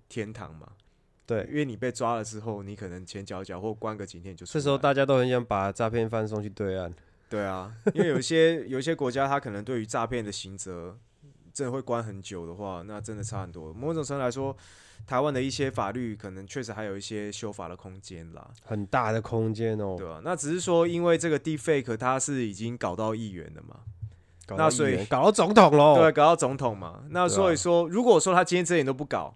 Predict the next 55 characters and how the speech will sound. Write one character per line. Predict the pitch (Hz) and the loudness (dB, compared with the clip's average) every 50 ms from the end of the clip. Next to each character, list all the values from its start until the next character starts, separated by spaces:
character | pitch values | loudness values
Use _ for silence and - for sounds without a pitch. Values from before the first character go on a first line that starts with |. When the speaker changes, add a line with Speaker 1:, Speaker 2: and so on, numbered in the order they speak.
| _ _ - | _ _ -10
Speaker 1:
好， | 107 104 101 | -8 -6 -6
就 | 95 147 143 | -4 -4 -4
是 | 123 147 | -4 -2
都 | 135 151 143 | -2 -2 -2
搞 | - 107 101 | -2 -2 -4
一 | 113 117 | -4 -4
般 | 110 117 110 117 | -4 -4 -4 -4
路 | 117 110 98 90 | -6 -8 -8 -10
人， | 82 78 73 - - _ _ _ _ _ _ | -12 -12 -14 -16 -20 _ _ _ _ _ _
好， | - 110 101 | -10 -8 -6
可 | - 113 | -6 -4
能 | 107 110 | -4 -4
一 | 123 120 | -4 -2
些 | 131 131 131 | 0 2 2
网 | 131 117 95 90 | 2 0 -2 -4
红 | 87 92 90 95 104 | -6 -12 -12 -12 -8
正 | - 135 113 | -6 -6 -6
妹 | 98 95 95 95 87 85 90 92 - | -6 -8 -12 -10 -10 -12 -12 -14 -14
而 | 85 85 87 90 | -14 -12 -12 -12
已， | 85 80 - 107 - _ _ _ _ _ _ _ | -14 -16 -18 -20 -20 _ _ _ _ _ _ _
其 | - - 135 | -10 -8 -6
实 | 120 131 135 | -6 -6 -6
可 | 120 127 104 | -6 -6 -6
能 | 98 98 101 | -6 -8 -10
也 | 95 98 92 | -8 -10 -10
没 | 95 101 113 | -8 -8 -6
有， | 113 110 | -6 -6
我 | 101 95 92 110 | -6 -6 -8 -8
觉 | 113 120 123 | -6 -4 -2
得 | 117 | -2
也 | 117 107 | -2 -4
不 | - - 110 117 | -4 -6 -4 -2
会 | 127 127 | 0 0
有 | 120 110 | 0 -2
很 | 104 104 95 | -4 -6 -10
多 | 107 107 104 | -8 -8 -8
人， | 95 90 90 90 - _ _ - - _ | -8 -8 -12 -14 -18 _ _ -20 -20 _
就 | - 175 175 | -2 0 0
是 | 170 | 2
这 | 160 185 180 | 4 4 4
些 | 180 196 | 4 4
议 | 190 160 | 4 2
员 | 139 120 117 | 2 2 0
可 | - 120 | -2 -6
能 | 101 101 | -6 -6
就 | 101 123 | -4 -6
不 | 107 113 113 | -4 -2 -4
会 | 107 | -2
去 | 110 113 | -4 -4
重 | 110 120 101 98 | -4 -6 -6 -6
视 | - - 104 | -8 -12 -12
这 | 95 95 90 | -12 -12 -12
些 | 92 92 | -12 -12
事 | - - 95 82 | -12 -14 -16 -16
情。 | - - - | -16 -18 -20